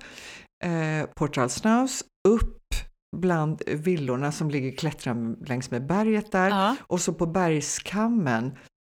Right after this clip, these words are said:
Speaker 1: vidare ut mot, eh, Palma Nova-hållet.
Speaker 2: Ja.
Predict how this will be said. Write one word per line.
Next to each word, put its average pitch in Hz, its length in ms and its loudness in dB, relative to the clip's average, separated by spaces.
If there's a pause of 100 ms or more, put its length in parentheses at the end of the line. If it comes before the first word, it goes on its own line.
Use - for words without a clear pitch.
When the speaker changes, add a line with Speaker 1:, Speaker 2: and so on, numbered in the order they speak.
Speaker 1:
vidare 156 440 0
ut 135 400 -2
mot, 131 500 -4
eh, 123 240 0
Palma 135 400 -2
Nova-hållet. 147 720 -2
Speaker 2:
Ja. 190 280 4